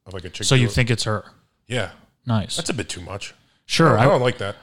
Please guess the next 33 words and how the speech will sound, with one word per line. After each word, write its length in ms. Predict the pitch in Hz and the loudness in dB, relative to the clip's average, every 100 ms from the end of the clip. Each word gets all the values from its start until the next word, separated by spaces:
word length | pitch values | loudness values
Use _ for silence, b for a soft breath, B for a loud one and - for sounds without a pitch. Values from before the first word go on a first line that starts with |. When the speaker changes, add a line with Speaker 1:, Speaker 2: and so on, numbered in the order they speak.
| - | 0
Speaker 2:
I 140 | 160 | 6
would, 280 | 170 180 147 - | 8 8 6 6
I 140 | 160 | 6
would 200 | 185 156 | 8 8
really 440 | 123 117 165 165 139 | 8 8 8 10 8
enjoy 260 | 127 135 | 8 8
it 60 | 127 | 6
if 100 | 113 | 4
they 100 | 120 | 2
did 160 | 117 120 | 2 0
it 60 | |
with 120 | 107 110 | -2 -4
me. 380 | 113 104 - - _ _ _ _ _ _ _ _ 147 | -4 -4 -8 -20 _ _ _ _ _ _ _ _ 0
Speaker 1:
Ooh, 180 | 156 110 | 2 2
that'd 160 | 104 | -2
be 80 | 131 | 0
Speaker 2:
Me 80 | 131 131 | 4 6
Speaker 1:
kinda 140 | 135 | 6
cool. 60 | - | 4
Speaker 2:
fucking 260 | 135 127 113 | 2 2 2
me? 400 | 113 156 - _ _ _ _ _ _ _ _ 120 | 2 2 -2 _ _ _ _ _ _ _ _ -8
Speaker 1:
Oh, 360 | 117 120 120 | -6 -4 -6
that's 200 | 127 - | -8 -8
not 120 | 123 | -10
what 80 | 104 | -8
I 60 | 98 | -12
was 140 | 90 | -12
thinking. 320 | - 110 127 - _ 123 | -12 -12 -14 -16 _ -8
Speaker 2:
Oh, 160 | 110 | -4
what 160 | 110 127 | 2 4
were 40 | |
you 100 | 127 | 6
thinking? 420 | 131 - - - | 4 2 -2 -6